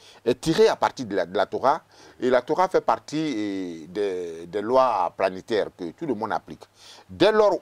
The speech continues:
où nos traditions ne sont pas vi-, n'ont pas vite été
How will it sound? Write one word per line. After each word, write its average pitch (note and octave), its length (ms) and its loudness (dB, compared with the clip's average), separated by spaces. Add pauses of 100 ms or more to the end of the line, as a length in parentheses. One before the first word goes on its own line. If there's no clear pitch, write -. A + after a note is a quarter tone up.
où C4 260 4 (320)
nos F3 180 6
traditions D3 560 2
ne B2+ 120 -2
sont C3 160 0
pas D#3 180 2
vi-, B2+ 200 -10
n'ont D3+ 80 0
pas E3 140 4
vite E3 300 -4
été C3+ 500 2